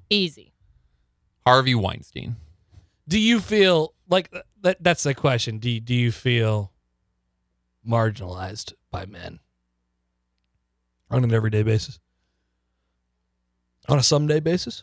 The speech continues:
Speaker 1: I mean, like, I've dealt with creepy shit. I've dealt with creepers.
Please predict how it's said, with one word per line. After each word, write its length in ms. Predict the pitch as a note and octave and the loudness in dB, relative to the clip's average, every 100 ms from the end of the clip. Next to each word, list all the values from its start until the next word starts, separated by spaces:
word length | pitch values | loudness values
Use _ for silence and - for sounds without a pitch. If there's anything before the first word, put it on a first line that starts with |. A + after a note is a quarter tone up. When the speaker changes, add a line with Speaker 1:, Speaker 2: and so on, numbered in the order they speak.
| - | 2
Speaker 1:
I 120 | D#4+ | 2
mean, 260 | E4+ D4 A#3+ | 4 0 0
like, 280 | A3+ A3 G#3 | -2 0 2
I've 320 | A#3+ F4+ D#4+ | 2 0 -2
dealt 300 | D4+ B3 G#3 | 0 0 0
with 260 | G3+ - _ | -6 -8 _
creepy 300 | - G#3 F#3+ | -8 -8 -10
shit. 360 | F3 F#3+ F#3+ - _ _ _ _ _ _ _ _ _ _ - | -10 -4 -4 -6 _ _ _ _ _ _ _ _ _ _ -2
I've 180 | G3 F#3 | -2 2
dealt 200 | F#3+ F3 | 0 -2
with 120 | - | -8
creepers. 640 | - A3+ A3 B3+ C#4 - | -8 -6 -4 -4 -6 -14